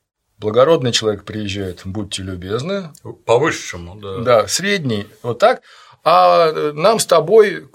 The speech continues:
Speaker 1: поймают там кого
Speaker 2: Всякую
Speaker 1: <laughs>
Speaker 2: шваль,
Speaker 1: Шваль, да.
Speaker 2: рвань, да.
Speaker 1: Вот. А, Япония не потеряла управляемости при перевороте.
Speaker 2: Там, кстати, сложнейшая какая-то система. У меня книжка есть американская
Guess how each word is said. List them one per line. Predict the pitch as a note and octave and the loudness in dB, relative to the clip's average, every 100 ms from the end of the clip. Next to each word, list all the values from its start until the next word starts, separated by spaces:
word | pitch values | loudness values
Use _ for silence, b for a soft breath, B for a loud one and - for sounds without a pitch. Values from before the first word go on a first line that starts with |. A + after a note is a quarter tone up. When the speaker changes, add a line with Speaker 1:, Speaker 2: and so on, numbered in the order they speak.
| - | 0
Speaker 1:
поймают | D3 D3+ G#3+ - | 4 4 4 4
там | - C3+ | 4 2
кого | F#3+ D3 A#2+ - - | 2 2 0 -8 -6
Speaker 2:
Всякую | - D3 C3+ C3+ | 0 0 0 -2
Speaker 1:
<laughs> | A2+ | -2
Speaker 2:
шваль, | - A3 D#3 D3+ B2+ A#2+ | 0 0 2 4 4 6
Speaker 1:
Шваль, | C3 D3 | 4 4
да. | C#3+ | 4
Speaker 2:
рвань, | C3+ A2 A#2 B2+ B2+ B2+ B B B | 4 2 0 -4 -4 -4 B B B
да. | C#3+ | 4
Speaker 1:
Вот. | C#3+ B2+ A2 - b b _ | 6 6 4 0 b b _
А, | C#3 C3+ C3+ C3 B2 - _ _ _ | 4 6 6 2 0 -12 _ _ _
Япония | C#3 F#3+ A3 G#3 F3+ | -4 0 2 4 2
не | F3 F3 | 2 0
потеряла | E3 F3+ F3 E3+ D#3+ | 0 2 4 4 4
управляемости | D#3+ D#3+ E3 C#3 A2 G2+ G#2+ | 4 6 6 6 4 -2 -10
при | - G#2+ | -10 -12
перевороте. | G#2 G#2+ G#2 F#2+ F2 - - _ _ _ _ _ _ b b b b b | -8 0 0 0 -4 -14 -20 _ _ _ _ _ _ b b b b b
Speaker 2:
Там, | A2 | -10
кстати, | F#2 A#2+ A2+ | -4 -4 -4
сложнейшая | - A#2+ A#2 C3+ G2+ G2 | -6 -8 -6 -8 -10 -10
какая-то | F#2+ G2 G#2 F#2+ - | -14 -14 -14 -12 -12
система. | - - A2 F#2+ | -14 -14 -16 -14
У | F2+ | -14
меня | G#2 G2 | -14 -14
книжка | - G#2 - | -14 -16 -16
есть | F2+ - | -16 -16
американская | G2 G2 G2 G#2 G2 G2+ | -14 -14 -12 -12 -12 -16